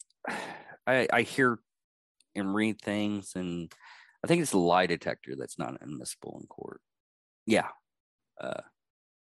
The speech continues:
let's look at D N A evidence. D N A evidence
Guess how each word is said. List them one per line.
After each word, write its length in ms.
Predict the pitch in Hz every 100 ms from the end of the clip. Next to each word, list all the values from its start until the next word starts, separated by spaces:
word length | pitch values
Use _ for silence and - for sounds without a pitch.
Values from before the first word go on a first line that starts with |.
| _ _ _ _ _ _ _ _ _ _ _ _ _ _ _ _ _ _ _ _ _ _ _ _ _ _ _ _ _ _ _ _ _ _ _ 95
let's 640 | 95 - - - - -
look 220 | 104 92
at 100 | 92
D 140 | 87 87
N 80 | 82
A 60 |
evidence. 680 | 85 82 87 85 82 - - -
D 60 |
N 60 | 82
A 60 | 78 78
evidence 500 | 76 - - 82